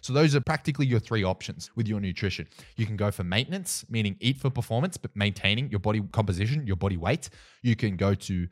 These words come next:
bulk, meaning to increase, or you can go to cut, meaning eat in a calorie deficit to reduce weight to the bracket below.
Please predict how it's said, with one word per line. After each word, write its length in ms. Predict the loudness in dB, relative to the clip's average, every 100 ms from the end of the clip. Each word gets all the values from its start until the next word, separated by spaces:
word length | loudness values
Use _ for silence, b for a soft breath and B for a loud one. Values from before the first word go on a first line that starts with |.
| b -2
bulk, 360 | 4 6 4 -2 -4
meaning 240 | -2 -2
to 140 | -2 -4
increase, 540 | 0 0 0 -2 -2 -4 b -4
or 100 | -2
you 60 |
can 100 | 0
go 140 | 0 0
to 60 |
cut, 360 | 0 2 2 0
meaning 220 | -2 -2
eat 200 | -2 -2 -2
in 80 |
a 40 | -8
calorie 360 | -2 0 0
deficit 520 | 2 2 2 0 -2 -2 b b
to 200 | -2 -2 2
reduce 400 | 0 2 0 0
weight 220 | -2 -2
to 100 | -4
the 100 | -2
bracket 340 | 0 -2 -2 -6
below. 200 | -6